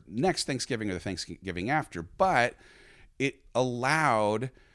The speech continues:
the traditions that have always existed and the experience that Heidi's kids have always had to continue. And for my kids, who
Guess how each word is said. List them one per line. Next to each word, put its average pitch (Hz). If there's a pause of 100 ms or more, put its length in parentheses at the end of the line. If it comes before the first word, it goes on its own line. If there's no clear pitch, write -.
(160)
the -
traditions 135
that 117
have 110
always 104
existed 127 (300)
and 110
the 101
experience 113
that 107
Heidi's 113
kids 104
have 104
always 87
had 127 (180)
to -
continue. 117 (380)
And 117
for 147
my 214
kids, 139 (340)
who 147